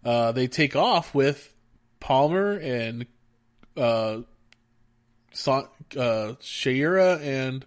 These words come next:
White Canary on the outside, and they're stuck in nineteen fifty-eight, and the rest of the group takes off into the time stream. And I like the, the, when they take off, 'cause you think that it's,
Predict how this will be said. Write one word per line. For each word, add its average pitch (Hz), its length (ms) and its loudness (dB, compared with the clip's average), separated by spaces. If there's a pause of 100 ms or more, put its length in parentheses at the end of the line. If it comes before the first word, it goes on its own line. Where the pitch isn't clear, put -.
(1400)
White 165 280 0
Canary 180 420 0
on 139 100 0
the 147 120 -2
outside, 151 560 -2
and 117 240 -12 (100)
they're 127 180 -2
stuck 175 320 -8
in 151 120 -6
nineteen 156 760 -6 (140)
fifty-eight, 175 840 0
and 127 540 -6 (640)
the 120 100 -4
rest 135 220 0
of - 40 -18
the 151 80 -2
group 147 360 2
takes 160 240 0
off 165 220 2
into 165 120 -10
the 165 100 -8
time 247 280 0
stream. 113 440 -6 (840)
And 151 260 2
I 165 100 6
like 262 280 6
the, 180 160 6
the, 156 280 -4
when 160 240 4
they 151 140 2
take 185 240 2
off, 185 240 0
'cause 160 200 0
you 202 160 2
think 277 260 2
that 175 180 6
it's, - 240 -4